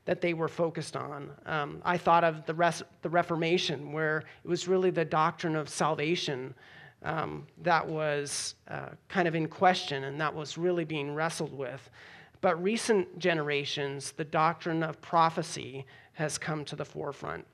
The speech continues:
And so then we get this really strange sentence, "Many shall run to and fro, and knowledge shall increase." Well, what does that mean? Well, some people have looked at that through kind of a, uh,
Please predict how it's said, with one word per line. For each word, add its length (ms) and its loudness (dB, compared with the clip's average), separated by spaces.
And 180 6
so 200 8
then 220 10
we 100 8
get 200 6
this 220 0
really 300 4
strange 640 2
sentence, 720 0
"Many 480 6
shall 320 2
run 320 2
to 300 -4
and 120 0
fro, 600 -2
and 280 -2
knowledge 680 0
shall 480 2
increase." 800 -8
Well, 100 -4
what 120 6
does 180 4
that 300 6
mean? 340 -6
Well, 160 2
some 220 6
people 300 6
have 100 0
looked 200 4
at 120 4
that 260 4
through 260 0
kind 220 0
of 100 0
a, 200 0
uh, 240 -2